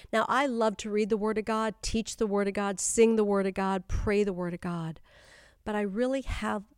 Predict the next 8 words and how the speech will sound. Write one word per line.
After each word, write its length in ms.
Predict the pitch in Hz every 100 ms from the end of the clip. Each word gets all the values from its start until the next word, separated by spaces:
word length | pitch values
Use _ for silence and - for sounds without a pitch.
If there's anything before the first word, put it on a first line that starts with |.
| -
not 440 | 180 202 202 -
been 240 | 190 190 185 _
meditating 1120 | 175 180 185 214 226 226 - 170 165 160 156 - _
on 200 | 175 175
the 80 | 175
Word 240 | 165 180 170
of 100 | -
God. 420 | 165 160 151